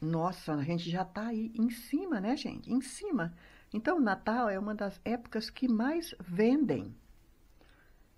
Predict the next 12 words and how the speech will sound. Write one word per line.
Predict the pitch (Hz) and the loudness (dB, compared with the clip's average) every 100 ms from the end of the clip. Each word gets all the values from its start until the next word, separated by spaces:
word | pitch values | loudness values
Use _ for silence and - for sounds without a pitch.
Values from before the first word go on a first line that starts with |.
| _ - | _ -2
Então, | 180 175 202 208 277 190 135 143 | -2 2 4 6 6 6 2 0
é, | 147 156 | 2 4
uma | 208 262 | 6 6
das | 226 196 190 | 6 2 0
primeiras | 175 170 226 233 | 2 4 4 4
dicas | 170 160 160 160 | 2 0 0 -2
que | - | -4
eu | 147 | -2
quero | 151 143 | -2 0
passar | 143 139 | -2 -2
pra | 135 147 | -2 -2
você, | 143 139 208 240 | -2 -2 2 2